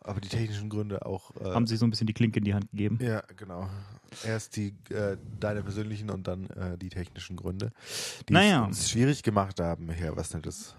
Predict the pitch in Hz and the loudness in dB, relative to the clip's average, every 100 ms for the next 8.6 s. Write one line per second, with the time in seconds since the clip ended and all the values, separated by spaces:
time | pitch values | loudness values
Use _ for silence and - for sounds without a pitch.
0 | - 90 - - 87 - - - - - | -4 -4 -4 -10 -10 -12 -10 -6 -6 -10
1 | - 135 143 170 156 139 - 147 139 120 | -4 4 6 8 6 4 8 8 6 4
2 | 123 127 127 - 107 101 117 180 - - | 6 6 6 4 4 6 4 2 -4 -16
3 | _ - 120 117 - 113 120 147 156 - | _ 2 4 4 4 6 6 4 2 2
4 | 127 123 - - - - - 113 131 190 | 2 2 -2 -6 -6 -6 -4 2 4 6
5 | - 160 151 143 135 135 131 - 139 185 | 6 6 6 6 8 6 4 4 4 6
6 | 180 165 165 156 123 120 127 143 143 147 | 6 6 6 4 4 4 4 6 4 4
7 | 151 - - - - - - - - 120 | 2 -2 -12 -10 -10 -10 -12 -14 4 6
8 | 120 120 120 120 120 120 | 8 10 10 10 10 8